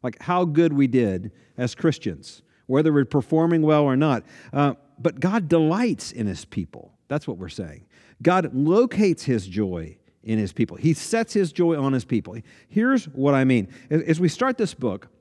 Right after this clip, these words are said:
you'll notice, like lots of the epistles in the New Testament, it has a to from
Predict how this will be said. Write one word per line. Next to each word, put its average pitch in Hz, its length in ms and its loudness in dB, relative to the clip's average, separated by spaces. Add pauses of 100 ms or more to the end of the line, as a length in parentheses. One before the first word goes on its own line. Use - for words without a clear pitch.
(360)
you'll 160 140 2
notice, 180 540 2 (260)
like 139 240 0 (120)
lots 139 440 -4
of 165 120 0
the 147 100 2
epistles 135 520 0
in 123 100 -4
the 117 80 2
New 117 120 2
Testament, 113 540 -2
it 127 140 -2
has 143 180 2
a 117 60 0
to 123 180 0
from 87 360 -8